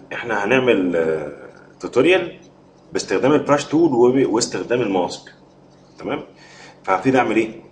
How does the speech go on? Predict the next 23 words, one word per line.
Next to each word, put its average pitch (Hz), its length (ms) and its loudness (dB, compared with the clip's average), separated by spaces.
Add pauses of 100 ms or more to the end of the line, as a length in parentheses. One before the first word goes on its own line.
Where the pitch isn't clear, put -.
(260)
هروح 143 460 4 (260)
على 90 140 -4
فايل 135 380 4
نيو 113 200 2 (880)
عشان 110 220 -6
اكرييت 113 760 0
براش - 480 -2 (960)
خاصه 104 340 -4
بيا، 78 200 -8 (680)
اللي 98 120 4
هي 127 40 6
عباره 117 260 6
عن 101 140 2
ايه؟ 104 260 -6 (300)
هروح 123 380 4
على 92 180 4
التكست - 640 -6
اللي 90 120 0
هو 104 100 4
عباره 95 240 4
عن 85 260 -2
تي 101 320 -6
على 78 420 -8